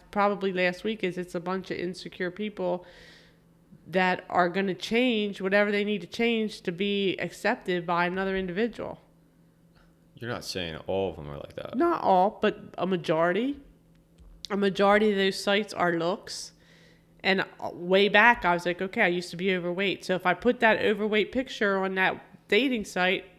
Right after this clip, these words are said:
Speaker 1: am I gonna get as many likes or conversations as I do now with the picture that I have now? So I've been questioning this the whole time.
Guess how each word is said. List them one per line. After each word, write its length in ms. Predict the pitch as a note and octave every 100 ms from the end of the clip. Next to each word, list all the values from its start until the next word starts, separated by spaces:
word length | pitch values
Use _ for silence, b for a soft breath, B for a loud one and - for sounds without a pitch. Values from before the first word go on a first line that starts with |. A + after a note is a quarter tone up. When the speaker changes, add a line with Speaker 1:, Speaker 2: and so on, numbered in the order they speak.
| - _ -
Speaker 1:
am 160 | F#3+
I 140 | F#3 F#3
gonna 260 | G3 F#3+
get 380 | F3 F#3+ F#3+ - -
as 200 | F3 F#3
many 720 | G3 G3 G3+ G3+ G3 - - _
likes 500 | E3+ F3+ G3 G3 -
or 120 | E3+
conversations 1200 | E3+ - F#3+ G3 F3+ - A3 C4 - F3+ F#3 F#3+ - b b b b
as 220 | - G3 F#3+
I 140 | F#3
do 220 | E3 G3
now 300 | F#3+ A3 G3+
with 120 | F#3
the 60 | E3+
picture 360 | - G3 - F3+
that 120 | F3
I 100 | E3+
have 220 | F3 E3
now? 460 | F#3+ G#3 - - -
So 240 | - G3+ G3+
I've 120 | A3
been 200 | D4+ B3
questioning 580 | A#3 A3+ A#3+ G#3 F#3+ F#3
this 160 | F3
the 140 | - D#3+
whole 180 | F#3
time. 480 | F3+ F3+ F3 - -